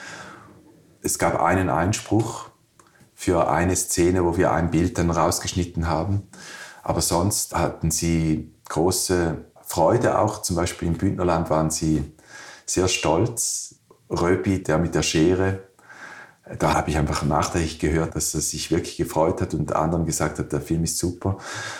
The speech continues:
Und es war eben auch toll, dass sie übereinander gesagt haben, „Ah, das ist super, was die Person sagt oder was er sagt.“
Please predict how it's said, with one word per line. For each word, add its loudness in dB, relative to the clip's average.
Und 0
es -2
war 6
eben 4
auch 2
toll, 4
dass 0
sie 2
übereinander 4
gesagt 0
haben, 2
„Ah, 2
das 0
ist -4
super, 2
was 0
die 4
Person 2
sagt 0
oder 0
was 0
er 4
sagt.“ -2